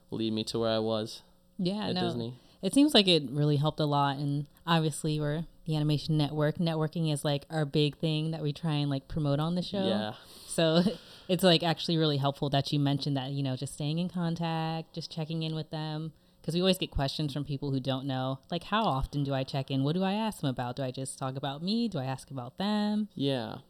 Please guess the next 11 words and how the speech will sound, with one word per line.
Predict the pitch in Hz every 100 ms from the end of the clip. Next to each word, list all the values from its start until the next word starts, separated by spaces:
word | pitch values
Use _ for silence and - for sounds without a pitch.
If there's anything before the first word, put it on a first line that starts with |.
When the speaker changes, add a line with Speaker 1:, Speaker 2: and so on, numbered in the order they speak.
| _
Speaker 1:
it's, | - - -
uh, | 123 123 123 123
it's | 127
definitely | - 156 190 180
something | 170 170 156 151 139
that | 135 127 123
you, | 127 127
uh, | 120 113 110 127
you | 123
kind | 175 165
of | 143 123